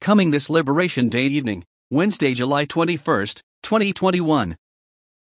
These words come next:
The Liberation Day drone light show will be followed by three simultaneous fireworks displays.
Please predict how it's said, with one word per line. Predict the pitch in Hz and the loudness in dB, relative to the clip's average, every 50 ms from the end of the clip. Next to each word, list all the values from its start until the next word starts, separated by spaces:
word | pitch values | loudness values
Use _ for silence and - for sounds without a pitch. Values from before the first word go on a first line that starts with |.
| _ _ _ _ | _ _ _ _
The | - 151 | -2 -2
Liberation | 165 208 214 196 190 190 196 214 196 - 170 147 | 0 0 2 2 4 4 2 2 2 0 0 0
Day | 131 143 147 151 | 2 2 0 0
drone | 127 120 127 123 135 135 | 0 0 0 0 0 0
light | 127 143 143 143 127 - | 2 2 2 2 0 0
show | - 165 156 | 2 2 2
will | 139 127 127 | 2 2 0
be | 120 143 139 | 0 -2 -4
followed | - - 170 185 196 175 151 127 | -2 0 0 0 2 2 2 2
by | 131 127 120 | 2 0 0
three | 117 - 180 208 214 | -2 -4 -6 -4 -4
simultaneous | 156 - - 160 147 143 135 135 - 160 175 185 165 123 110 101 - | -4 -2 0 0 0 0 0 0 0 0 0 2 2 2 0 -2 -2
fireworks | - 143 147 143 123 104 98 113 - - | -2 0 0 2 0 0 -2 -4 -8 -8
displays. | - 131 117 - - 185 190 147 90 80 71 - - | -6 -6 -6 -4 -4 -4 -4 -4 -4 -8 -10 -14 -16